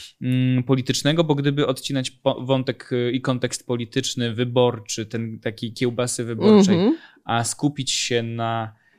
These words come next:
Speaker 1: na takim temacie, dość trudnym i dzielącym również Polsk-, Polaków jako społeczeństwo, jak reparacje, jak pani profesor to widzi?
Speaker 2: E, e, reparacje, jak wiemy, pojawiają się jako wielki problem międzynarodowy po pierwszej wojnie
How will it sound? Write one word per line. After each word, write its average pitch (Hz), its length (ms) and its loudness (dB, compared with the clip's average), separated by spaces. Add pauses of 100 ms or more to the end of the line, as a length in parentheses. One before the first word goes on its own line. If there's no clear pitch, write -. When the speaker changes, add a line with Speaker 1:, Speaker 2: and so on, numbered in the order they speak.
(140)
Speaker 1:
na 131 160 4
takim 147 460 0
temacie, 135 400 2
dość 151 320 -2
trudnym 131 440 -2
i 120 40 -4
dzielącym 120 460 -2
również 117 320 -6
Polsk-, 117 440 -6
Polaków 127 540 2 (380)
jako 123 180 0
społeczeństwo, 120 920 0
jak 131 200 2
reparacje, 117 760 0
jak 107 160 -4
pani 110 220 -2
profesor 101 500 -8
to 101 120 -10
widzi? 98 240 -10 (460)
Speaker 2:
E, 180 320 6 (800)
e, 185 280 6 (360)
reparacje, 220 580 6
jak 240 100 6
wiemy, 240 220 8
pojawiają 175 540 6
się 170 460 4 (100)
jako 160 680 4
wielki 190 260 4
problem 170 320 4
międzynarodowy 156 680 4
po 151 120 -4
pierwszej 147 400 -2
wojnie 123 440 -2